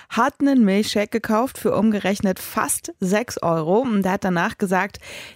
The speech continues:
die Galle und der Rassismus, den Farage versprüht,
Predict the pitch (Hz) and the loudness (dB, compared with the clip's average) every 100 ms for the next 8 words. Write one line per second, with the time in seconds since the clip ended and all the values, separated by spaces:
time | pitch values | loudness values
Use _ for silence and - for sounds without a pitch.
0 | - 190 196 214 269 254 233 196 202 - | -4 0 2 2 4 4 2 2 0 0
1 | 196 175 175 175 - 254 262 226 - 185 | 0 2 0 0 2 2 4 2 0 -2
2 | 185 185 175 170 175 - - 180 - 180 | 0 0 2 0 0 -2 -2 -2 0 0
3 | 185 | 0